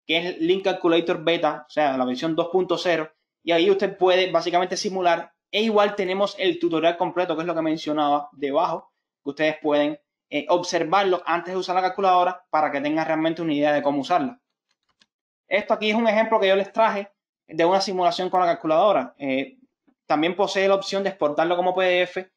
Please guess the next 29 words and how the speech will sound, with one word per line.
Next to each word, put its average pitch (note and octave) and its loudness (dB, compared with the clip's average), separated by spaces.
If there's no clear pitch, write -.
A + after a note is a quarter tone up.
si - -6
lo G#3 4
desea, F3+ 0
e D#3 -2
igualmente, D#3+ 0
pues D3 -2
bueno, D#3+ 2
puede D3 2
enviarnos D#3+ -2
esa D3+ -8
simulación D#3+ -2
y G3 -2
la F3+ 2
podemos D#3+ 2
analizar D3 -2
y - -2
darle D#3 2
nuestras D3+ -2
recomendaciones. C3 -2
Bueno, F3+ 4
eso G3+ 2
es G3+ -6
todo A3 4
por G3+ 2
hoy, G#3+ 2
chicos. A#3 -4
Realmente F3+ -2
los E3 0
agradezco. D#3+ 0